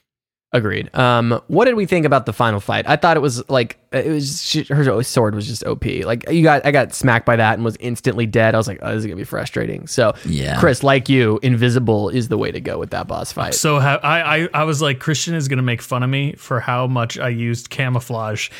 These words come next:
Speaker 3: in this final fight." As soon as I, I died twice initially, 'cause like you said, she can kind of, like,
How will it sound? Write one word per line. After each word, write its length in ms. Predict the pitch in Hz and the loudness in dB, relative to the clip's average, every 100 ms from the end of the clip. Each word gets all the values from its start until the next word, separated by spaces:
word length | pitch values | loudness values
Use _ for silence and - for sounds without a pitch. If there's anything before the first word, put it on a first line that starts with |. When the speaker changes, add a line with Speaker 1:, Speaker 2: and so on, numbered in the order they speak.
| - _ | -20 _
Speaker 3:
in 140 | 131 | -2
this 160 | 131 123 | 0 0
final 240 | 131 120 | 0 -2
fight." 340 | 110 123 113 - - - 170 | -2 -4 -6 -12 -20 -8 -2
As 120 | 156 | 0
soon 220 | 208 226 | 0 0
as 140 | 220 202 | 0 0
I, 180 | 170 - | 0 0
I 120 | 170 | 0
died 440 | 190 170 185 180 127 | 0 0 0 -2 -4
twice 480 | - 135 110 - - | -4 -4 -4 -6 -2
initially, 540 | 151 131 - 110 104 | -2 -2 -4 -8 -4
'cause 180 | 175 165 | -2 0
like 160 | 185 | 0
you 80 | 196 | -2
said, 340 | 151 175 135 123 | -2 0 -2 -2
she 140 | 202 | -4
can 180 | 202 262 | -4 -2
kind 240 | 208 160 147 | 0 0 -2
of, 100 | 131 | -2
like, 300 | 117 110 | -2 -4